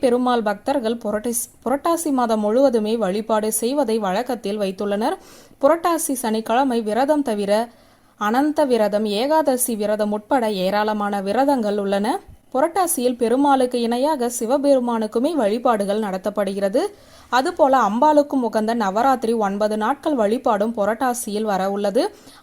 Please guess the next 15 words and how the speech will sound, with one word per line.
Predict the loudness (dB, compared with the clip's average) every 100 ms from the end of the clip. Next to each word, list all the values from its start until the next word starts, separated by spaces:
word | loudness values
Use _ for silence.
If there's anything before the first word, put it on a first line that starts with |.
| -2
அதோடு | 2 4 4 2
லலிதா | 0 -2 0 0 0
சஷ்டி | -2 -2 -4 -4
விரதம், | -2 -2 -2 -2
உமா | -2 0 0
மகேஸ்வரி | 0 0 -2 -4 -6 -4
விரதம், | -2 -2 -2 -4 -4
கேதார | -2 2 2 2 0
கௌரி | -2 -2 -4
விரதம் | -4 -4 -4 -4
ஆகியவையுமே | -4 -2 -2 -2 -2 -2 -4 -10 -20 -12 -2
அம்பாளுக்கு | 0 2 4 2 2
உகந்த | 0 0 -2 -2
புண்ணிய | 0 2 0 -2
தினங்களாகும். | -4 -4 -4 -2 -2 0 -2